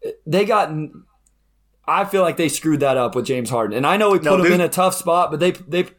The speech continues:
Speaker 1: nothing.
Speaker 2: This is a good tangent to go off because I wanted to go off on the Rockets too. <laughs>
Speaker 1: Good.
Speaker 2: No, so you get Oladipo, and my thought when that trade happened was,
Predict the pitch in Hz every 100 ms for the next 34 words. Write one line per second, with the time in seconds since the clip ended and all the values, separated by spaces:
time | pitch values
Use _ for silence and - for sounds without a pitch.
0 | - _ _ _ - 156 202 185 - -
1 | - - - _ _ _ 123 - 170 175
2 | 190 160 160 165 156 147 131 123 123 170
3 | 143 127 135 127 139 127 - 147 175 151
4 | 135 135 135 127 139 135 139 131 170 -
5 | 254 214 180 196 190 - 208 170 - -
6 | - - - - - - - - - -
7 | - 277 214 - - 170 156 226 254 226
8 | 180 170 165 - 123 117 - _ _ _
9 | 139 135 131 131 147 185 - 156 151 131
10 | 127 131 135 - 139 - 151 151 131 123
11 | 117 113 113 113 113 110 101 -